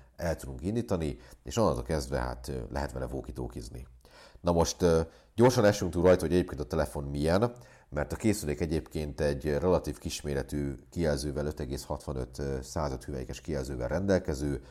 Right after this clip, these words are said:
nagyon megerősített telefon, ami az I P hatvannyolc meg hatvankilenc K szabványoknak épp úgy megfelel, mint a Miles T D nyolc tusz H-nak, tehát egy strapa készülékről van szó,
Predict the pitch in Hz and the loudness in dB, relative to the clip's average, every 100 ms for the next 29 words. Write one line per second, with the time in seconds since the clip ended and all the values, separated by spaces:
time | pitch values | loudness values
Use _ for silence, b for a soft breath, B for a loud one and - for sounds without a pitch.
0 | B _ 82 90 80 67 71 76 67 - | B _ 2 4 4 -2 -2 -2 -4 -6
1 | - 62 - 95 - 78 73 - B B | -8 -4 0 0 2 -2 -2 -6 B B
2 | - 76 71 67 87 - 69 65 - 95 | -8 -4 -4 0 -2 0 -2 -2 -4 -4
3 | - 76 69 67 - - 85 - 73 67 | -2 -6 -4 -6 -8 -8 -6 -6 -8 -8
4 | 67 64 64 - 82 67 69 65 71 71 | -8 -6 -8 -4 -4 -2 -4 -4 -10 -6
5 | 87 101 - 76 69 69 - 76 65 62 | 0 0 -2 -6 -4 -6 -6 -6 -4 -4
6 | 60 B B - 78 78 80 71 65 - | -8 B B -10 -6 -4 -4 -4 -6 -8
7 | 64 65 69 67 - 65 - 92 101 107 | -8 -6 -8 -10 -10 -12 -8 0 2 4
8 | 87 - - _ 69 69 69 87 78 69 | 2 0 -20 _ -6 -4 -4 -4 -4 -8
9 | 69 - 64 65 65 60 60 - 87 113 | -8 -8 -10 -8 -8 -8 -8 -4 0 2
10 | 147 | 0